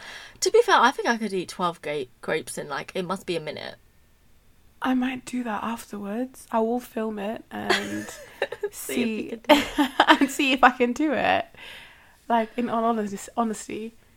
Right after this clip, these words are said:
Speaker 1: Um, so my next one is India. They, uh, build a sculpture of an old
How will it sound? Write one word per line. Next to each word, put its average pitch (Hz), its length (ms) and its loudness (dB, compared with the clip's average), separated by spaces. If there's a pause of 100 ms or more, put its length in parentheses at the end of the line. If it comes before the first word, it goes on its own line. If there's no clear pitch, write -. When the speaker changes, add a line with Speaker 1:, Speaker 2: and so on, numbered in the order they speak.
(1300)
Speaker 1:
Um, 220 560 -8 (540)
so - 160 -4
my 220 100 0
next 220 280 -4
one 330 120 -4
is 381 220 -4
India. 214 640 0 (680)
They, 220 640 2
uh, 202 400 0 (260)
build 226 280 0
a 311 60 -8
sculpture - 520 -6
of 254 320 -4 (100)
an 247 240 -6
old 220 380 -4